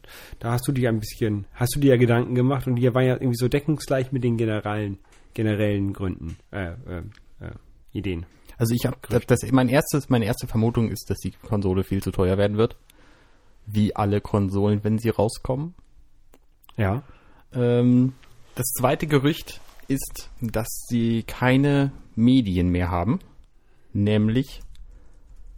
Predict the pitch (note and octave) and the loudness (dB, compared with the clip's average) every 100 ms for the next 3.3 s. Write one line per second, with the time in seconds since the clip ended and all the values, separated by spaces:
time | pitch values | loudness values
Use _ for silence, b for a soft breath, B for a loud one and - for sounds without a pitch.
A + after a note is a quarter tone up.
0 | - - - - C3 A#2 A#2 A#2+ A#2+ A#2+ | -18 -18 -18 -8 0 2 4 4 4 2
1 | B2 - - - - - - - B2+ B2+ | 0 -8 -20 -20 -20 -20 -20 -4 2 6
2 | C3 B2+ A#2+ A#2+ B2 - B2 A#2 - B2+ | 4 2 2 2 0 -2 2 2 2 4
3 | B2+ F#2+ F#2 | 4 4 2